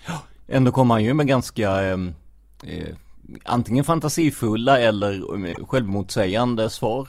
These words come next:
Speaker 2: Vad kan det bero på då?
Speaker 1: Nej, men jag tror att det beror på just pressen, att han inte får tillfälle att tänka efter. Han, alltså förhören drar ju igång.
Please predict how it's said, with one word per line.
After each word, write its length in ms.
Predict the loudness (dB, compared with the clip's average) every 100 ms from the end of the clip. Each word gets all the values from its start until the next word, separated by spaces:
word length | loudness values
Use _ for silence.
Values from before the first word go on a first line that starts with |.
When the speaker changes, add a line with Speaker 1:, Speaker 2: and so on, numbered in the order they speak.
| -12
Speaker 2:
Vad 180 | -8 -4
kan 120 | -2
det 80 | -2
bero 180 | -2 -6
på 140 | -8
då? 160 | -12 -12 -16 -16 -16 -18 -18 -20 _ _ -20 -20 -20 -20 -16 -2
Speaker 1:
Nej, 120 | 2
men 80 | 4
jag 80 | 2
tror 120 | -4
att 80 | -4
det 60 |
beror 260 | 2 2 2 -4 0
på 140 | 2
just 280 | 2 2 0
pressen, 520 | -2 -2 _ -6 -6
att 120 | -4
han 140 | -6 -6
inte 240 | -6 -6 0
får 260 | 0 0 -4 _ -14
tillfälle 440 | -10 -2 0 0
att 80 | -2
tänka 360 | -2 -6 0 0
efter. 600 | 0 -4 -4 0 0 -2
Han, 380 | -4 -2 -2 -4 -12 -20 -10 -4
alltså 200 | -2 -2
förhören 540 | 0 2 2 2 -2
drar 160 | -4 -4
ju 120 | -4
igång. 420 | -2 -4 -4 -10